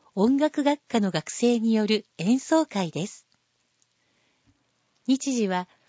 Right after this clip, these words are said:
五月二十九日水曜日、お昼十二時二十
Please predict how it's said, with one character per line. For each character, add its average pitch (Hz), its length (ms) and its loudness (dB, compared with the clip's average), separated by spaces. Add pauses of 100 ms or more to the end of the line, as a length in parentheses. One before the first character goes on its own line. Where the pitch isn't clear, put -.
(200)
五 294 140 4
月 302 280 0
二 247 160 4
十 262 300 2
九 - 160 0
日 226 240 2
水 247 340 0
曜 247 260 0
日、 175 220 -8 (400)
お 190 80 -4
昼 233 320 0
十 262 240 4
二 302 160 4
時 196 160 -4
二 180 80 0
十 247 180 -2